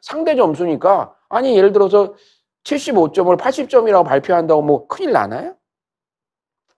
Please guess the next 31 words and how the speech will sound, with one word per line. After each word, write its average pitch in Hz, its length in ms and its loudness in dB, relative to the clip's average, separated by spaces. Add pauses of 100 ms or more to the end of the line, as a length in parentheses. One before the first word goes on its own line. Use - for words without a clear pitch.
그렇잖아요. 156 800 -6
그런데 226 280 0
그런 247 320 2
거를 220 260 4
아직도 190 440 -2
모르시더라고요. 113 580 -6
그래서 117 260 -6 (200)
"어, 127 100 -8
지역 190 300 0
간 196 140 -2
차이가 185 280 -6
별로 127 260 -2
없던데요?" 185 640 0
이렇게 151 240 -8
얘기하시는 123 380 -6
분 110 140 -12
보면 123 400 -8 (320)
"아, 98 100 -16
정말 160 340 -6
여러분이 107 360 -4
학생이다. 110 880 -8
정말 95 180 -14
순진하다."라는 101 1120 -10
걸 101 140 -8
느끼죠. - 600 -18 (120)
예, 82 80 -20 (240)
그런 117 200 -6
것들은 110 320 -8
다 - 140 -10
조정을 98 400 -10
하죠. 82 480 -14